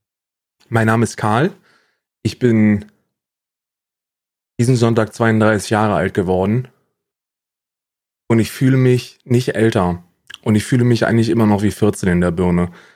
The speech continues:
Ist ein sehr, ist eine sehr schwierige Thematik für mich. Das Älterwerden ist eine sehr,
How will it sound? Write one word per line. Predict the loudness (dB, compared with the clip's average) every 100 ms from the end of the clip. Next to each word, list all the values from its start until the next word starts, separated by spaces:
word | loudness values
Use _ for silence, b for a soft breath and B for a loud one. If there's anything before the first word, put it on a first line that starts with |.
| B _
Ist | -2
ein | 0
sehr, | 0 2 2 2 0 -2
ist | -4
eine | -2
sehr | 2 0
schwierige | -2 -2 -2 0 2 0 -2 b b b -4
Thematik | 0 0 0 -2
für | 0
mich. | 0 0 -2
Das | -4
Älterwerden | 0 0 0 0 0 0 -2
ist | -4 -2
eine | -2 -2
sehr, | 0 0 0 -2